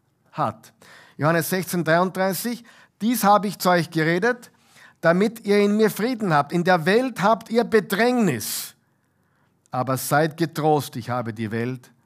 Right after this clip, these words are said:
überwunden.“ Also er gibt ihnen in diesen vier, fünf Kapiteln, gibt er ihnen Anweisungen, er bereitet sie vor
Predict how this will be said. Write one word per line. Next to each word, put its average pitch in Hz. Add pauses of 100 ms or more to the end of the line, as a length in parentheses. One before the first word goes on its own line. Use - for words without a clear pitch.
(260)
überwunden.“ 117
Also 104
er 113
gibt 226
ihnen 208
in 175
diesen 190 (1080)
vier, 226
fünf 214
Kapiteln, 143 (460)
gibt 165
er 170
ihnen 160
Anweisungen, 202 (320)
er 139
bereitet 143
sie 143
vor 214